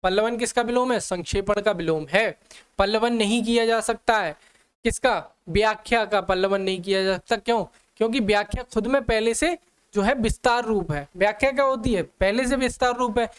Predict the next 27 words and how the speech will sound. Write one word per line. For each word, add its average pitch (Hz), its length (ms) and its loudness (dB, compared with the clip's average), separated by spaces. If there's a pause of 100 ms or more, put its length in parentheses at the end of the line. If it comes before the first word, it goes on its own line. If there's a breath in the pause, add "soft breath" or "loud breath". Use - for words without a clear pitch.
(160 loud breath)
किसी 233 240 0
चीज 247 260 -2
का 294 160 2
<clears throat> - 260 -8
पहले 220 300 0
से 247 100 -4
विस्तार 233 360 0
रूप 214 220 -4
है। 160 120 -6 (400 soft breath)
<clears throat> - 300 -8
और 240 120 2
पल्लवन 233 460 0
का 269 80 2
मतलब 254 280 0
भी 247 140 0
क्या 247 160 2
है 185 80 0
आपका? 160 240 -4
विस्तार 220 360 0
रूप। 240 220 -4 (800)
तो 196 60 -2
विस्तार 226 420 0
का 247 80 0
विस्तार 240 340 0
थोड़ी 277 220 0
करेंगे 277 280 2
आप, - 200 -2